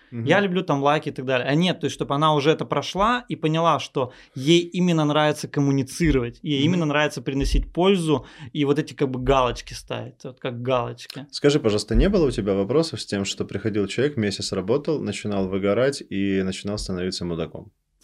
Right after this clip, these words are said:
Speaker 2: Ну, конечно, такое всегда в практике бывает.
Speaker 1: Мгм.
Speaker 2: А, для этого я перестраховываюсь. Э, у меня есть стажировка семь дней,
Speaker 1: Мгм.
Speaker 2: и в течение стажировки, э, чел-, человека вводят че-, через чек-лист,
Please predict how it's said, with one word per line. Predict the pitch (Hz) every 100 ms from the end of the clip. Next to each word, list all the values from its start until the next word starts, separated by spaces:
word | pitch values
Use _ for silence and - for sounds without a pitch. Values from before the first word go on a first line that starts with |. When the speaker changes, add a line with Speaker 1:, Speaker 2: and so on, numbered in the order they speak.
| _ _ _
Speaker 2:
Ну, | 339 311
конечно, | 190 214 -
такое | 135 143 131
всегда | 135 151
в |
практике | - 139 - 131
бывает. | 123 139 185 151 - -
Speaker 1:
Мгм. | 110 101
Speaker 2:
А, | 139 139 139 135
для | 175
этого | 202
я | 180
перестраховываюсь. | 175 151 160 151 196 226 202 156 - -
Э, | 139 135 131 131 127
у | 131
меня | 147 147
есть | 131
стажировка | 147 131 147 220 - 175 151 180
семь | - 151 147
дней, | 143 147 131
Speaker 1:
Мгм. | 135 147 151
Speaker 2:
и | 143
в |
течение | 143 175 156
стажировки, | 151 135 151 196 - 151 139 135 131 127 127
э, |
чел-, | - - 135 131 127 123
человека | 151 147 147
вводят | 135 151 123
че-, | - 139 120
через | 143 123
чек-лист, | - - 160 247 -